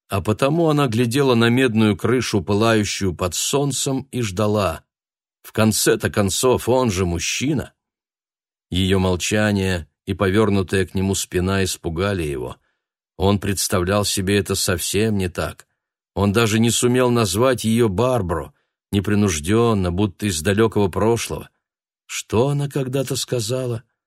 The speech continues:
"Мне нравится", когда мужчина говорит мне то, что знает. "Церковь была построена в середине девятнадцатого века",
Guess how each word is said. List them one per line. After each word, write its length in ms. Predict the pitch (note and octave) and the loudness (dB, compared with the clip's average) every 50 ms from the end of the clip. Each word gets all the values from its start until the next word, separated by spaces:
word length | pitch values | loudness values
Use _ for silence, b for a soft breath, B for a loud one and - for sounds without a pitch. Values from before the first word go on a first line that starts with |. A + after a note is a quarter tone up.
| _ _ _ _ _ _ _ | _ _ _ _ _ _ _
"Мне 240 | - F2+ F2 E2+ E2+ | -4 -2 0 0 0
нравится", 800 | D#2+ D#2+ D2+ E2+ F#2+ A2 A#2 A#2 A#2 A2+ - - - A#2+ A2+ A2 - _ _ _ _ _ _ | 0 -2 -2 -2 0 0 0 0 0 -2 -4 -4 -4 -4 -4 -6 -6 _ _ _ _ _ _
когда 260 | F2 F2 F2 E2 F2 | -6 -4 -2 -2 -2
мужчина 720 | E2 E2 D#2+ D#2 - - - - - F#2+ G2+ G#2 G#2+ G#2+ G2+ | -2 -2 -2 -4 -4 -4 -6 -4 -4 -2 0 0 0 0 0
говорит 480 | F2 F2 F2 E2+ E2 E2+ F#2 F#2+ - | 0 -2 -2 0 0 -2 -2 -4 -4
мне 220 | - F2+ F2 F2+ F2+ | -4 -4 -2 -2 -4
то, 300 | - _ - E2 F2+ F#2+ | -4 _ -6 -4 -2 -2
что 320 | - - - - - G2 | -2 -6 -8 -6 -4 -4
знает. 680 | F#2 E2+ D#2+ E2 E2 E2+ E2+ E2+ E2 E2 D#2+ D2 - - _ _ _ _ _ _ _ _ _ _ _ _ _ _ _ _ _ _ _ _ _ _ _ _ _ _ | -4 -4 -6 -6 -6 -6 -6 -6 -6 -8 -10 -12 -16 -20 _ _ _ _ _ _ _ _ _ _ _ _ _ _ _ _ _ _ _ _ _ _ _ _ _ _
"Церковь 840 | - - - - A2+ G#2+ A2 G2+ - - A2 G2 - - - - _ _ _ _ _ _ | -8 -6 -2 0 2 2 2 2 2 0 -2 -2 -2 -4 -10 -16 _ _ _ _ _ _
была 280 | - E2+ F2+ F#2 G2+ G2 | -2 0 0 2 0 0
построена 720 | - F#2 - - - - - F#2+ G2+ G2 F#2+ F2+ F2+ F#2 | -2 -2 -2 -2 -4 -2 -2 0 0 2 2 0 -2 -2
в 80 | F2 - | -4 -4
середине 680 | - - F2 E2+ F2+ F2 E2 G2+ G2+ F#2+ F#2 F#2 F#2 E2+ | -4 -4 -2 -2 -2 -2 -2 0 0 0 0 0 -2 -2
девятнадцатого 960 | D#2+ F2+ F#2 F2+ E2+ D2 F#2 F#2+ F#2+ F#2 - - F2 D#2+ - F#2 F2 F2 F2 | -2 -2 -2 -2 -2 -2 -2 -2 -2 -2 -4 -4 -8 -8 -6 -6 -4 -4 -2
века", 500 | F#2 G#2+ A2+ G#2 F2 - C#2+ C#2 - | -2 -2 -2 -2 -4 -6 -10 -14 -14